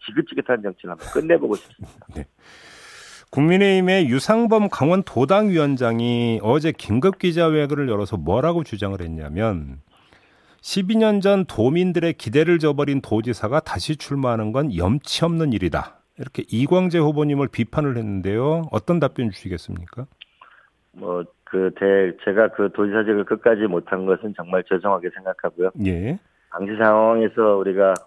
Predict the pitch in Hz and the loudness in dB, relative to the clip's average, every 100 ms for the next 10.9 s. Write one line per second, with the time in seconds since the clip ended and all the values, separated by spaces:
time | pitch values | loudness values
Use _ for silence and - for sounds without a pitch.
0 | _ 87 101 123 117 107 - 104 101 98 | _ -4 0 0 2 -2 -2 -8 -8 -4
1 | 95 92 95 104 98 87 _ - 101 90 | -4 -4 -4 -4 -4 -8 _ -10 -4 -4
2 | - 87 82 87 110 95 - 101 92 82 | -4 -8 -8 -6 -6 -6 -2 0 0 0
3 | _ _ _ - 113 117 95 90 80 80 | _ _ _ 0 4 4 2 -6 -8 -10
4 | 76 80 117 104 87 98 170 _ _ _ | -8 -10 -8 -8 -8 -8 -10 _ _ _
5 | 104 90 90 101 117 107 104 92 92 87 | -8 -6 0 2 0 0 -6 -6 -8 -6
6 | - 80 95 - 87 85 80 78 87 95 | -8 -4 -4 0 -2 -2 -4 -4 -4 -12
7 | 90 _ _ _ _ _ _ - 107 85 | -20 _ _ _ _ _ _ -14 -8 -8
8 | 82 - _ - 90 90 95 123 135 123 | -10 -16 _ -4 -2 0 2 4 4 4
9 | 95 87 90 92 80 73 - 90 90 104 | 0 -6 -10 -8 -4 -4 -2 -4 -4 -8
10 | 104 107 104 101 98 _ 80 80 | -10 -12 -14 -16 -18 _ -10 -8